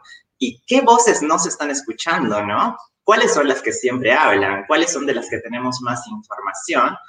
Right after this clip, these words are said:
¿Y cuáles son de las que tenemos menos información y por qué? Me desvié un poco del tema de, de la mercancía porque me parece que nos atraviesa a todos. O sea,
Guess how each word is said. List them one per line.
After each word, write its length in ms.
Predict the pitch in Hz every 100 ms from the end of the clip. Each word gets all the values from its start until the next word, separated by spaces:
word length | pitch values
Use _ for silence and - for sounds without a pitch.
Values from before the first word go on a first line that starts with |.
| -
¿Y 80 | 131
cuáles 320 | 175 208 202
son 140 | 165 165
de 80 |
las 160 | 143 117
que 80 | 110
tenemos 400 | 113 135 143 131
menos 240 | 123 135 127
información 580 | 117 107 101 104 127
y 120 | 127 120
por 180 | 95 - _
qué? 220 | 170 - - _ _
Me 160 | 110 110
desvié 480 | 110 110 117 147
un 180 | 156 156
poco 240 | 135 135 131
del 220 | 139 -
tema 340 | 123 120 120
de, 300 | 110 104 98 98 - -
de 120 | 107
la 160 | 107 107
mercancía 680 | 104 - 98 101 - 151 -
porque 180 | 117 113
me 140 | 107
parece 280 | 123 147 160
que 120 | 107
nos 200 | 104 101
atraviesa 500 | 104 104 104 107 104
a 100 | 101
todos. 460 | 113 104 101 101 107
O 40 |
sea, 320 | 113 104 98